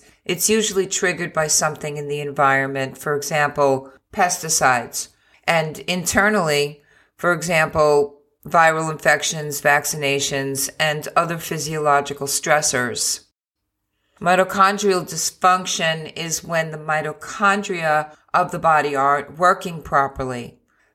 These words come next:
The mitochondria is the energy of the cell, which is the most important source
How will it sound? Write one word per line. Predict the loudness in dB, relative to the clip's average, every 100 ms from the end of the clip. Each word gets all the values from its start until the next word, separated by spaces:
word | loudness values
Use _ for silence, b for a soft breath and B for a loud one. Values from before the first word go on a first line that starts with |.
| -8
The |
mitochondria | -2 0 0 -2 0 2 2 0 2 2 2
is | -4 -6
the | -4 0
energy | 2 0 -2 -4 -4 -6 -10 _ -4
of | -4
the | -2
cell, | 0 4 4 4 2 -4 _ _ -12
which | -8 -8
is | -6 -4 -4 -6
the | -6 0
most | 0 0 -4
important | -8 -2 0 0 -4
source | -4 0 4 6 4 2 -2